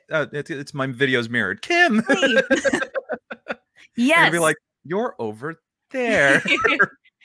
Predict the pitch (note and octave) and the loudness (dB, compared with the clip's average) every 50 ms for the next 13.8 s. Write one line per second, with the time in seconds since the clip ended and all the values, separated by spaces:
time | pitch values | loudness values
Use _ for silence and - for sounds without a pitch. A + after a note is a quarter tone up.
0 | - - - - _ - A#3 A3+ A3 A3 G#3+ G#3+ A3+ A3+ - - B3 C4+ C#4 D4+ | -20 -20 -20 -20 _ -4 0 2 4 4 4 2 0 -4 -4 -4 -4 -4 -4 -4
1 | D#4+ - - C4+ C4+ C4 B3+ B3+ B3 - A#3+ A#3 G#3+ G3+ G#3 G#3 A#3 - - A3+ | -6 -6 -4 -4 -4 -2 -2 -2 -4 0 0 0 2 2 0 -2 -2 -2 -2 -2
2 | A3+ A#3 A#3 A3 G#3 - - A#3 G3+ G3 G#3 F#3+ F#3+ G3 F#3 F#3+ G3 F#3+ - - | -2 -2 -2 -4 -4 -6 -10 -10 -10 -8 -8 -8 -6 -6 -6 -6 -8 -10 -12 -12
3 | G#3+ G3 G#3 A3 - A3 G#3+ A3 A#3 - - A3+ G3+ G#3 F#3 F3 F3+ F3 E3 E3+ | -12 -12 -14 -14 -12 -12 -10 -10 -10 -10 -10 -8 -6 -4 -4 -2 -2 -2 -2 -4
4 | - - _ - - _ - _ _ _ _ _ _ _ _ _ _ G#3+ G#3+ G3+ | -6 -10 _ -20 -20 _ -20 _ _ _ _ _ _ _ _ _ _ -4 0 2
5 | G#3 G#3+ A3+ A#3 A#3+ A3 F#3 G3+ A3 F#3+ G3+ G#3+ A3 A3 G3+ G#3+ - G3+ G#3 G3+ | 4 4 4 4 2 2 0 0 2 4 4 4 4 2 0 -2 -2 -2 0 2
6 | G#3+ A3 A3 A3 A3 G#3+ G#3 F#3+ F#3+ F#3 F3+ F#3 G3+ G#3 G3+ G3 - G3+ - G3 | 2 4 4 2 2 2 0 0 0 0 0 0 0 0 -4 -6 -8 -8 -8 -8
7 | - - - - A#3+ G3+ - - - B3 - - - D4+ D#4 D4 - - C#4+ E4+ | -8 -8 -6 -4 -4 -4 -4 -6 -8 -10 -6 -4 -2 -2 -2 -4 -4 -4 -2 -2
8 | D#4+ C4 A3 F3+ F3 - E3 - C2 C2 - - - A3 A3+ F#3+ - - - B3+ | 0 2 2 0 0 -2 -6 -6 -6 -8 -8 -10 -10 -10 -10 -10 -10 -12 -12 -12
9 | - - - - - - _ _ - - _ _ - A3 B3+ A#3+ - - - - | -10 -10 -10 -10 -12 -18 _ _ -20 -20 _ _ -6 -6 -6 -6 -6 -8 -10 -14
10 | _ _ _ _ _ - F#3 F3+ - - - - F3 F3+ F#3+ F3+ F3 D#3 D#3+ - | _ _ _ _ _ -14 -14 -12 -12 -12 -8 -4 -2 -2 -2 -2 -4 -6 -8 -10
11 | _ - C3+ B2 B2+ A#2 - A#2 A#2+ A#2 - - _ - A2+ G#2+ - - - B2+ | _ -8 -6 -6 -6 -6 -8 -8 -10 -10 -14 -18 _ -16 -16 -16 -12 -10 -10 -10
12 | C3 - C#3+ B2+ A2+ A2 G#2+ G#2+ G#2 _ - G#2+ - - A#2 A#2 B2+ A#2 A2+ G#2+ | -10 -8 -10 -10 -8 -8 -8 -10 -8 _ -10 -10 -10 -8 -8 -8 -6 -6 -8 -8
13 | G2+ F#2+ G#2+ - - - _ _ - - - D3+ C3 A#2 A2 | -8 -8 -10 -12 -16 -20 _ _ -18 -10 -4 -4 -2 -2 -2